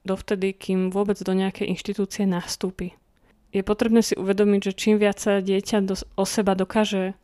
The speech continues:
postarať, tak tým menej dôvodov na úzkosť má. To znamená, že ak ono navstupuje do škôlky s vedomím, že už toto a toto viem a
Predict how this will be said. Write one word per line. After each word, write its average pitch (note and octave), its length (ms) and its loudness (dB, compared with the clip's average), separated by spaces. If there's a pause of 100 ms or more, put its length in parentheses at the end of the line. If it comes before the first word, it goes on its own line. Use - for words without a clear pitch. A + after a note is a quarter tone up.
(220)
postarať, F#3+ 800 -2 (440)
tak F#3 160 -8
tým F#3+ 240 0
menej G3+ 320 4
dôvodov F#3+ 420 0
na F3+ 220 0
úzkosť - 640 -6
má. F3 320 -4 (400)
To F#3+ 80 -6
znamená, G3+ 480 2
že G3 400 -4
ak - 160 -8
ono G#3 160 6
navstupuje G3 640 0
do F#3+ 80 0
škôlky G3 720 -2
s - 80 -8
vedomím, G3 560 4
že F#3 320 -2 (480)
už - 320 -6 (240)
toto G#3+ 240 -2
a G3 160 2
toto G3+ 480 0
viem F#3 580 4 (680)
a - 20 -6